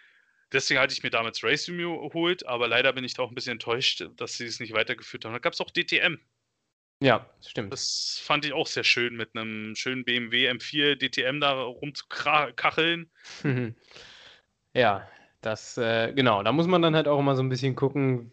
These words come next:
Speaker 2: welchen, äh, welche Klasse man zum Beispiel besonders gut findet und ob sich's dann halt lohnt, äh, dafür die entsprechende
Speaker 1: Ah.
Speaker 2: Sim anzuschaffen.
Speaker 1: Zum Beispiel,
Speaker 2: Ähm.
Speaker 1: äh, gibt's auch, äh, ich hab grad mal Google an, äh, äh, gibt's
Speaker 2: Mhm.
Speaker 1: auch, äh,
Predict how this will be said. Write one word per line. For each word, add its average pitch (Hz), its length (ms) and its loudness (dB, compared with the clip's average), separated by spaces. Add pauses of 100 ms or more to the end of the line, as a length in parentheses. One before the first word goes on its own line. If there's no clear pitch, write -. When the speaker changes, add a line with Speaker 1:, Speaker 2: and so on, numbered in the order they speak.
Speaker 2:
welchen, 123 680 6
äh, 117 300 2
welche 127 240 6
Klasse 135 380 4
man 127 180 6
zum 127 160 0
Beispiel 131 320 4
besonders 127 420 2
gut 139 180 0
findet 131 300 6
und 127 100 2
ob 113 140 4
sich's 123 160 0
dann 120 180 4
halt 113 220 2
lohnt, 117 380 4
äh, 117 180 2
dafür 113 380 4
die 110 100 -2
entsprechende 107 460 -2
Speaker 1:
Ah. - 20 -6
Speaker 2:
Sim 123 220 -2
anzuschaffen. 98 600 -2 (320)
Speaker 1:
Zum 110 120 -14
Beispiel, 131 340 2
Speaker 2:
Ähm. 110 400 4
Speaker 1:
äh, 131 40 -20 (260)
gibt's - 260 -12
auch, 123 260 -10
äh, 127 140 -6
ich 113 100 -16
hab 131 120 -6
grad - 180 -4
mal 113 100 -8
Google 123 360 0
an, 135 340 -6
äh, 117 260 0
äh, 110 320 -4
gibt's - 220 -14
Speaker 2:
Mhm. 120 180 0
Speaker 1:
auch, 110 80 -6
äh, 110 120 -8